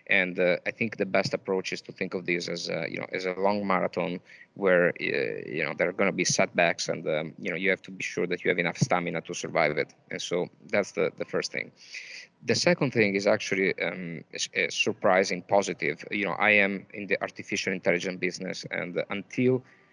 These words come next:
February of, uh, you know, twenty nineteen, the typical dialogue around A I was, uh, "Robots are gonna take over the world and kill us all."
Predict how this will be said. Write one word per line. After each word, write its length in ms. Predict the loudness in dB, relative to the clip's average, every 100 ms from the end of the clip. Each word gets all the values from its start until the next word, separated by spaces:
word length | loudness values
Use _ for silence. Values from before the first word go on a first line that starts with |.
| _
February 800 | -16 4 4 6 2 4 0 -2 -8 0
of, 280 | 2 2 2
uh, 220 | 0 0 -8
you 220 | -8 -6 -6
know, 80 | -6
twenty 280 | -6 -4 -2
nineteen, 500 | -2 0 0 0 -4 _ _ _ _ _ -20 -8
the 80 | -4
typical 640 | -2 -2 -2 2 4 4
dialogue 540 | 2 4 4 4 4
around 340 | 4 2 -2 -2
A 100 | 2
I 240 | 6 6 4
was, 380 | 4 0 0 -8 -16 -18 -20 _ -4
uh, 280 | -4 -4 -6
"Robots 440 | 4 6 6 4 2
are 80 |
gonna 220 | 2 2 2
take 260 | 0 4
over 160 | 2 2
the 100 | 0
world 360 | 2 2 2
and 100 | -2
kill 220 | 0 2 2
us 100 | 2
all." 240 | 0